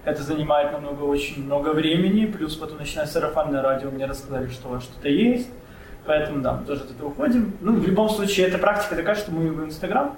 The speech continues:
добавляем какие-то смешные моменты. То есть, если игра прям очень классная, ты и людям делаешь нарезку, и себе контент, грубо говоря.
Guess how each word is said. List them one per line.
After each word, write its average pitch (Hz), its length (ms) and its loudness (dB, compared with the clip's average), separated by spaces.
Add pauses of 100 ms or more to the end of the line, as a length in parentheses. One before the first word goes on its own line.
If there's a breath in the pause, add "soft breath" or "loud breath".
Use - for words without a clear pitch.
добавляем 190 380 -2
какие-то 185 200 -8
смешные 175 280 -2
моменты. 156 320 -4
То 151 120 -6
есть, 143 200 -4
если 160 300 0
игра 151 200 4
прям 143 240 2
очень - 220 -6
классная, 175 500 2 (300 loud breath)
ты 165 60 2
и 165 60 8
людям 240 280 6
делаешь 208 280 2
нарезку, 175 460 -2
и 151 80 -6
себе 165 540 2 (120)
контент, 127 340 -6
грубо - 380 -14
говоря. - 220 -12